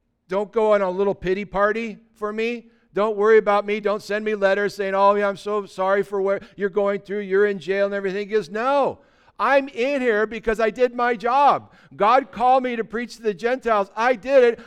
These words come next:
I'm in prison now because I preached to the Gentiles. I did my calling." Praise the Lord. God's got me right where he wants. He said he was a prisoner of Christ. He says, "I'm not a prisoner of Rome."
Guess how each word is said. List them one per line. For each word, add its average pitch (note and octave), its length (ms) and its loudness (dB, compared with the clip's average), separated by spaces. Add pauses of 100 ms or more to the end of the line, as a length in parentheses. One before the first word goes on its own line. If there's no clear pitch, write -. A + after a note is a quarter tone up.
I'm C4 240 2
in A3+ 160 -2
prison B3 480 -4
now G3 280 2
because A3 360 -4
I A3+ 100 0
preached A#3 300 -8
to A#3 60 -20
the A#3 100 -4
Gentiles. B3 580 0 (200)
I C4+ 120 4
did C4+ 220 -2
my C#4 160 2
calling." C#4 400 2
Praise A3 320 -4
the G#3 120 0
Lord. F3 600 -2 (1600)
God's A#3+ 300 4
got B3 200 4
me B3+ 140 -4
right A#3 320 4
where C4 100 4
he C4 60 2
wants. B3 320 -8 (380)
He G#3 240 -8
said C#4+ 260 6
he A#3+ 160 -2
was B3+ 160 -2
a A#3 80 0
prisoner B3+ 440 -2
of A#3 120 0
Christ. C#4 380 2
He G#3+ 80 -14
says, A3+ 180 -10
"I'm A#3+ 140 -4
not D4+ 160 2
a A3 40 -2
prisoner G#3+ 460 -2
of F3+ 100 -4
Rome." C#4+ 520 2